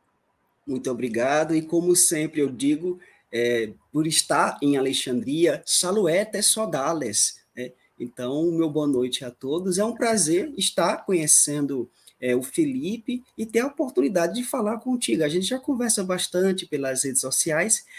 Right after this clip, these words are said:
mas poder ver as pessoas e rever a Vanessa é, é algo diferente. A gente cria uma conexão maior porque a gente pode se ver. Então, espero poder, é, falar de algumas coisas aqui e ter uma surpresa no final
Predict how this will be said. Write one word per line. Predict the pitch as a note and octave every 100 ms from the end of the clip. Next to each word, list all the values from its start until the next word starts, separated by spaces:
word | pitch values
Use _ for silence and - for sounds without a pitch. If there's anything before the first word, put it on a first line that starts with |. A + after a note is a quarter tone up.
| - -
mas | F#3+ G3 - - -
poder | A#3 G3 C#4+
ver | B3+ G#3+ F#3+
as | E3+
pessoas | - D#3 - D3+ F3+
e | C3
rever | C#3+ C3 C3+
a | B2+
Vanessa | C3 A#2+ A#2 D3 C3+ - A#2 - - _
é, | C3+ C3+ - _
é | - G#3+ - _ _ _
algo | A#3+ C4+ B3
diferente. | B3+ B3 B3+ G#3 E3+ - - _ _ -
A | -
gente | E3+ G3+
cria | - G3 A#3+ B3+ G#3+
uma | F#3+ F#3 F3+
conexão | F#3 F3+ E3 - - D#3+
maior | D3+ C3+ B2+ D#3
porque | E3 F#3+
a | G3
gente | F#3+ -
pode | - F3 F3
se | -
ver. | G#3 F3 C#3+ _ _ _ _ -
Então, | - C#3+ F#3 _ _
espero | - - D#3+ D#3
poder, | E3 C#3+ D3 F3+ - _ _ -
é, | C3
falar | B2 D#3 D3
de | C3+
algumas | C#3 C#3 C#3 C#3
coisas | - C3+ B2+
aqui | B2+ C3 D3
e | F#3+
ter | G#3
uma | G#3+
surpresa | A3+ D#4+ - F#3 F3+
no | F#3 F#3
final | G3 F3+ C#3+ B3+